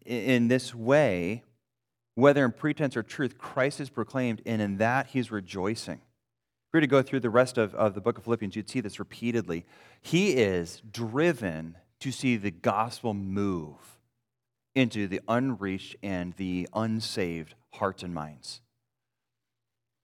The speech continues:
Now, let me just frame this out for you. Paul says to the Philippians,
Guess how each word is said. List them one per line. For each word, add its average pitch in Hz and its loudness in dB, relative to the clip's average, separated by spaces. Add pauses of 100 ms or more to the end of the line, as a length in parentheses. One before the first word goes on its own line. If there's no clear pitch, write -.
(960)
Now, 101 2
let 113 4
me 131 2
just 120 -2 (880)
frame 147 2
this 165 0
out 147 4
for 101 -4
you. 95 -4
Paul 123 2
says 127 -4
to 139 -6
the 139 -6
Philippians, 87 -6